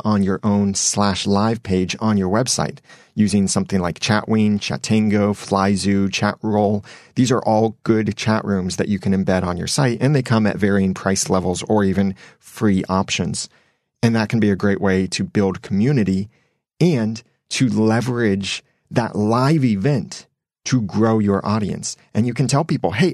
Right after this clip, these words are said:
are you watching this thing live right now? Come join us in the chat room." And then in that chat room, you can mention things about the podcast or remind them,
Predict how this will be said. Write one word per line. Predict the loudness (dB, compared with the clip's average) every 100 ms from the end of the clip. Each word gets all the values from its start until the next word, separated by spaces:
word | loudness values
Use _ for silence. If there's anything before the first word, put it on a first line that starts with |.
| 2
are | 0
you | 2 2
watching | 2 0 0 -2 0
this | -2 -2
thing | -2 0
live | 0 0 0 0
right | -2 -2
now? | -2 0 0 -2 -6 -18 _ _ _
Come | 0 2
join | 2 2 0
us | -2
in | -4
the | -2
chat | -2 -2
room." | -2 -6 -2
And | 0 2
then | 2
in | 2 0
that | 0 -2
chat | -2 -2 0
room, | -2 -6 -8 -18 _ -2
you | 0
can | 2 2
mention | 2 -2 -4
things | -4 -4 -4
about | -6 -6
the | -6
podcast | -4 -4 -4 -8 -4
or | 0
remind | 2 2 2 2
them, | 0 -4